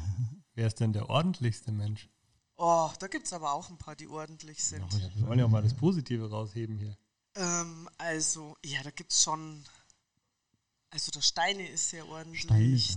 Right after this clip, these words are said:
Speaker 2: der Vega. Pff, also gibt's schon ein paar. Mei, das ist halt, sind halt Menschen. Das ist halt, die einen sind halt so, die anderen sind halt so. Das ist wie überall.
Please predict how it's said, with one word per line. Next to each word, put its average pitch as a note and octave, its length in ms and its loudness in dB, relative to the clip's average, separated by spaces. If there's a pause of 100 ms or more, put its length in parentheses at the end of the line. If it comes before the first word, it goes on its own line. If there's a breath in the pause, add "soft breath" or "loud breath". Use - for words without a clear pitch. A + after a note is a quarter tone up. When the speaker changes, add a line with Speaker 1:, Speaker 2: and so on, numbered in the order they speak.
(100)
Speaker 2:
der D3+ 440 -10
Vega. E3 800 -2 (1400)
Pff, - 200 -4 (100)
also - 300 -2
gibt's - 280 -2 (160)
schon F3+ 340 2
ein G3 60 -12
paar. C#3+ 420 -8 (1040)
Mei, D#3+ 240 -10
das F#3 200 -8
ist F#3+ 140 -8
halt, F3+ 240 -12 (1040)
sind F3+ 240 -12
halt G3 200 -10
Menschen. F#3+ 560 -2
Das - 420 -10 (600 loud breath)
ist - 140 -4
halt, F3+ 160 -14
die - 100 -2
einen G#3 220 0
sind G#3+ 200 -6
halt G#3 160 -8
so, A3 160 -6
die A#3 140 -4
anderen G#3 260 -10
sind G#3+ 180 -12
halt G3+ 180 -10
so. G#3+ 200 -10
Das F#3+ 220 -6
ist - 180 -8
wie G3 160 -12
überall. D3+ 520 -10